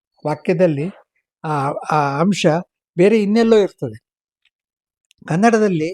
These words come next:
ನೀವು ಅವಳು ಅನ್ನೋದು ಹೇಳದೇ ಇದ್ರೂ ಪರವಾಗಿಲ್ಲ, ಹೋಗ್ತಾಳೆ ಅಂತ ಹೇಳ್ಬೇಕು. ಅಂದ್ರೆ ಸಬ್ಜೆಕ್ಟ್ ಯಾವುದು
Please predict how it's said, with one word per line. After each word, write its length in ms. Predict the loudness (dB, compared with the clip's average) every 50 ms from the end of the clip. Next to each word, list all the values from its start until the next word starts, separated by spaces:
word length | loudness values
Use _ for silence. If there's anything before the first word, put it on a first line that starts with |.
| -12 _ _ _ _ _ _ _ _ _ _ _ _ _ _ _ _ _ _ -8
ನೀವು 220 | -6 -6 -6 -8 -10 -14 _ -20 -20 _ -10 -8
ಅವಳು 420 | -6 0 2 2 4 6 6 4
ಅನ್ನೋದು 260 | 4 2 -2 -2 -2 -2
ಹೇಳದೇ 320 | 0 0 2 4 4 4
ಇದ್ರೂ 160 | 4 2 0
ಪರವಾಗಿಲ್ಲ, 460 | 0 0 0 0 0 -2 -4 -10 -18 -20 -20 -18 _ -2
ಹೋಗ್ತಾಳೆ 480 | -2 -2 0 2 2 2 4 2 2
ಅಂತ 140 | 0 0 0
ಹೇಳ್ಬೇಕು. 480 | 0 0 0 -2 -4 -10 _ _ -20 -20 _ _ _ _ _ _ _ _ _ _ _ _ _ _ _ _ _ _ _ _ _ _ _ _ _ _ _ _ _ _ _ -14
ಅಂದ್ರೆ 260 | -8 -6 -4 -4 -4
ಸಬ್ಜೆಕ್ಟ್ 520 | -4 -6 -8 -6 -4 -2 -2 -2 -2 -2
ಯಾವುದು 440 | -2 0 0 -2 -2 -4 -4 -6 -6